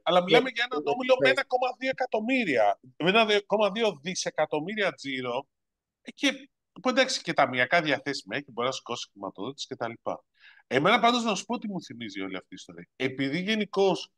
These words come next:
Speaker 1: το παιχνίδι παίζεται με τις συσσυγμένες, εσύ είσαι μικρή και δεν το έχεις προλάβει.
Speaker 2: Ευχαριστώ,
Speaker 1: Ωραία.
Speaker 2: Μίτσα μου.
Speaker 1: <clears throat> Λοιπόν, χίλια εννιακόσια ενενήντα εννιά δύο χιλιάδες,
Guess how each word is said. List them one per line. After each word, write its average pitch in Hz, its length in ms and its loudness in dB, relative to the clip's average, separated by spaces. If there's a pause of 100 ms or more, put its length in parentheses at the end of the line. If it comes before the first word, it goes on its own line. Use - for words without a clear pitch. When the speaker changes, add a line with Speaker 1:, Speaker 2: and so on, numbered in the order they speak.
(160)
Speaker 1:
το 127 100 -6
παιχνίδι 147 400 -2
παίζεται 185 320 -2
με 202 100 -4
τις - 140 -10
συσσυγμένες, 98 880 -8
εσύ 135 240 -6
είσαι 196 140 -6
μικρή 202 320 -4
και 196 120 0
δεν 190 140 -2
το 220 80 0
έχεις - 160 -4
προλάβει. 101 480 2 (500)
Speaker 2:
Ευχαριστώ, 208 300 -2
Speaker 1:
Ωραία. 214 260 4
Speaker 2:
Μίτσα - 0 -
μου. - 1200 -4
Speaker 1:
<clears throat> - 60 -14
Λοιπόν, 139 360 2 (200)
χίλια 202 300 -6
εννιακόσια 214 360 0
ενενήντα 180 200 -2
εννιά 156 260 2
δύο 180 160 -2
χιλιάδες, 101 880 -2